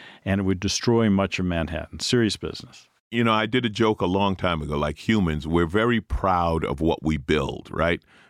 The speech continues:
Speaker 2: And say, "Oh, look at my beach house." Whoosh, <laughs> gone. Nature is not impressed with human achievements. So is there anything we can do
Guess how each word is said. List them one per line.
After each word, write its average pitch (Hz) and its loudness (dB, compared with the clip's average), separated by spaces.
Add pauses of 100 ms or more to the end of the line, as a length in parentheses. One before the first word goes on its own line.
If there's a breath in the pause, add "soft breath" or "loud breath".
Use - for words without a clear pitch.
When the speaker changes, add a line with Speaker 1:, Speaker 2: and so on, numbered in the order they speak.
Speaker 2:
And 87 -2
say, 95 0
"Oh, 202 4
look 175 4
at 175 0
my 175 2
beach 165 -2
house." - 0 (280 loud breath)
Whoosh, 101 2 (380)
<laughs> - -4
gone. 82 0 (240 loud breath)
Nature 165 4
is 127 2
not 131 2
impressed 113 -2
with 90 2
human 95 2
achievements. 82 0
So 82 0 (320 loud breath)
is 98 0
there 101 2
anything 147 2
we 123 4
can 107 2
do 95 2